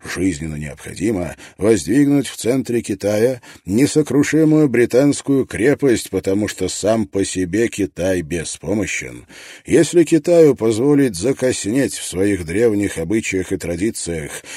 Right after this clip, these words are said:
и не помочь вступить в современную эру, он будет легко покорён Россией, и равновесие сил в Азии нарушится.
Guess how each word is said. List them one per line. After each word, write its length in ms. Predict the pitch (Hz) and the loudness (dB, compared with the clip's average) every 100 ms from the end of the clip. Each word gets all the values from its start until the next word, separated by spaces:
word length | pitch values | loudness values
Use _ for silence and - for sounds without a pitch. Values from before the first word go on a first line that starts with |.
| - | -8
и 180 | - 120 | 2 4
не 140 | 135 135 | 4 4
помочь 480 | 139 147 156 139 | 4 4 4 2
вступить 520 | - - 104 107 123 120 | -4 -6 -4 -2 -2 -4
в 80 | |
современную 760 | - 101 101 95 117 104 95 78 | -2 0 2 0 0 0 -2 -4
эру, 400 | - 120 131 76 - - - | 0 2 2 -4 -10 -20 -4
он 220 | 90 139 | 2 4
будет 320 | 156 175 170 | 6 6 4
легко 440 | 156 160 - 180 170 | 4 2 2 2 4
покорён 520 | 151 147 143 156 151 | 2 0 2 4 4
Россией, 640 | 135 123 - 147 139 127 - - - | 2 -2 0 2 4 2 -4 -16 0
и 120 | 104 | 4
равновесие 840 | 143 147 143 143 151 143 135 127 104 | 6 6 4 4 4 2 -2 -2 -4
сил 380 | - 131 120 | -4 -4 -4
в 100 | 87 | -4
Азии 560 | 98 123 117 113 110 87 _ - | -2 0 -2 -2 -4 -6 _ -6
нарушится. 880 | 95 90 73 92 - 139 - - | -2 -2 -4 -8 -8 -10 -12 -14